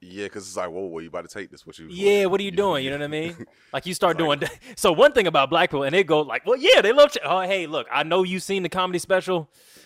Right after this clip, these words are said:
Speaker 2: This ain't a, we not doing this together. This is, this, you're doing too much.
Speaker 1: Uh, I don't necessarily mind that because it's, that's
Speaker 2: It's when they start doing the voice, man.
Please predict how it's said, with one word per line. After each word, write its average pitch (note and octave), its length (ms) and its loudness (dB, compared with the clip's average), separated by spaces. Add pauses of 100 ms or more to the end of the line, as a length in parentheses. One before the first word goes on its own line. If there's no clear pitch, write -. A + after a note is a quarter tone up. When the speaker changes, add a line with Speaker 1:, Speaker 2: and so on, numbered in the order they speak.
(140)
Speaker 2:
This D#3 220 -6
ain't D#3+ 300 -4
a, D3+ 40 -12
we D#3+ 100 -12
not D3 200 -4
doing C#3 220 -2
this A#2+ 120 -10
together. G#2+ 360 -8
This A2+ 200 -12
is, A2+ 120 -20
this, A#2+ 200 -18
you're A#2+ 80 -14
doing B2+ 180 -10
too B2+ 120 -16
much. G#2 320 -14 (420)
Speaker 1:
Uh, D4 340 -18 (680)
I E3+ 120 -4
don't G3 360 -6
necessarily E3 480 -10
mind A2 360 -8
that C#3 160 -8
because A#2 280 -12
it's, - 640 -16 (320)
that's - 720 -14 (720)
Speaker 2:
It's - 180 -20
when B3 100 -18
they A3+ 80 -14
start D#3 220 -12
doing A#2 220 -16
the G2 60 -20
voice, G#2 380 -16
man. G2 340 -20